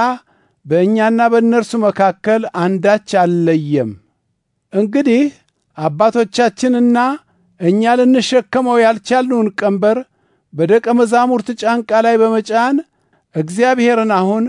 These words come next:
ስለምን ትፈታተናላችሁ? ነገር ግን በጌታ በኢየሱስ ክርስቶስ ጸጋ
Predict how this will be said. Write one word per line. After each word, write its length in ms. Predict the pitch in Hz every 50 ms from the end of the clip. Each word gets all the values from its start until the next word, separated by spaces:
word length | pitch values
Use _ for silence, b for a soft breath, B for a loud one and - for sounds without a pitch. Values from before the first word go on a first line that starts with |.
| 269 - -
ስለምን 500 | - - - 208 220 226 233 240 262 269 -
ትፈታተናላችሁ? 1400 | - - 208 - - 220 202 214 214 196 190 - - 202 196 185 175 175 170 165 156 147 143 - - 226 180 127 117 _ _ _ _ _ _ _ _ _ _ _ _ _ -
ነገር 440 | - 127 151 180 196 185 220 233 240 220
ግን 260 | 202 220 262 262 233 170 123 113 _ _ _ _ _ _ -
በጌታ 460 | 143 151 156 151 190 196 196 196 208 226 233 240 247 254 247 170
በኢየሱስ 600 | 170 185 208 214 220 208 226 226 220 - 247 254 -
ክርስቶስ 520 | - - 247 233 214 - - 247 233 220 -
ጸጋ 300 | - 214 226 202 185 196